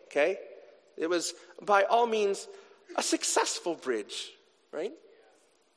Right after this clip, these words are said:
Now, for those driving on it, things were going well. Things were running as they should. Everything was working, except for the traffic, of course, <laughs> if you've ever been stuck on that bridge.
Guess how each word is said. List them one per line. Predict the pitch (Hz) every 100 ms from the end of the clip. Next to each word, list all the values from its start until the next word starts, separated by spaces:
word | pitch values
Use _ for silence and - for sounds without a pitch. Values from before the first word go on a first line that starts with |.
| _ _ _ _ _ _ _ _ _ _ - - -
Now, | 175
for | - 208
those | 202 214 -
driving | - 151 185 294 254 196
on | 165 143 147
it, | 220 - - - - - _ _ _ _ _ _
things | - 339 339 320 220
were | 202
going | 165 190 202 214 208 208 -
well. | 135 143 127 117 - -
Things | 254 285 294 247
were | 185
running | 160 180 190 190 190 190 - -
as | 180 170 165 - - - - _ -
they | 170
should. | - - 180 - - - - - _ -
Everything | 233 294 311 214 202
was | 247
working, | 208 269 302 202 120 - - - _ _ _ _
except | - - -
for | -
the | 117
traffic, | - 104 - - -
of | -
course, | 113 -
<laughs> |
if | -
you've | 214 156
ever | 147
been | 139 117
stuck | - 123 -
on | 110
that | 113
bridge. | 107 - -